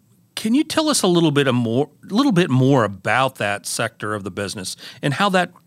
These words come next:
truly impacts everybody on a daily basis?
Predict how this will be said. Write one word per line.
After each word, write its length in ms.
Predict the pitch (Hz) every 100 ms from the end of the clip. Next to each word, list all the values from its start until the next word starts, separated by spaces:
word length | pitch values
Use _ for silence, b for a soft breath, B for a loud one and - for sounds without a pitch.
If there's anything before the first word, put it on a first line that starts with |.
| _
truly 280 | - 185 233
impacts 580 | 170 - 127 - - - _ _ _ _ - - - - -
everybody 760 | 113 143 294 359 180 85 80 - b b
on 120 | - 120
a 60 |
daily 260 | 110 104 80
basis? 600 | 87 - - - -